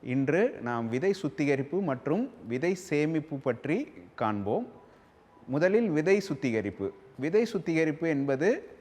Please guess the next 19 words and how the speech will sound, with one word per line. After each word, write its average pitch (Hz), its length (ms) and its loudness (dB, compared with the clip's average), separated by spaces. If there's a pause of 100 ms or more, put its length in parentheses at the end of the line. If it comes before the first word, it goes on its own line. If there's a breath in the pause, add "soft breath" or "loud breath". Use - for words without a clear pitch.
(120)
விதைகளை 170 720 4 (260)
குப்பை 160 400 0
கூளங்கள், 147 600 2
தூசி 160 640 -2
போன்ற 139 640 0
மண் 143 380 0 (120)
போன்ற 139 380 2
கலப்பு 143 400 2
இல்லாமல் 147 580 2 (380 loud breath)
பிரித்தெடுப்பதுதான் 147 880 4 (180)
விதை 131 240 4
சுத்திகரிப்பு. 85 680 -6 (640 loud breath)
இந்த 151 200 4
விதை 190 320 4
சுத்திகரிப்பானது 160 960 4
விவசாயிகள் 190 680 4
அறுவடை 185 460 6
செய்த 151 280 2
உடனேவே 147 560 4